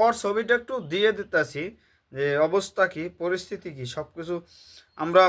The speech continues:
পরিস্থিতির পর আমরা ছেড়ে দিই। এই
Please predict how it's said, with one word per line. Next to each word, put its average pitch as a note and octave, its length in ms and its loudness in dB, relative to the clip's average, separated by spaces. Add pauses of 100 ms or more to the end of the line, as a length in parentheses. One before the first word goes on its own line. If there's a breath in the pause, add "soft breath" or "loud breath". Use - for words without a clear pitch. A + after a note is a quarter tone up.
(160)
পরিস্থিতির A3 640 -4
পর A#3 180 4
আমরা A3+ 240 2 (120)
ছেড়ে E3+ 240 2
দিই। B2 160 -6 (1700 soft breath)
এই A3 160 6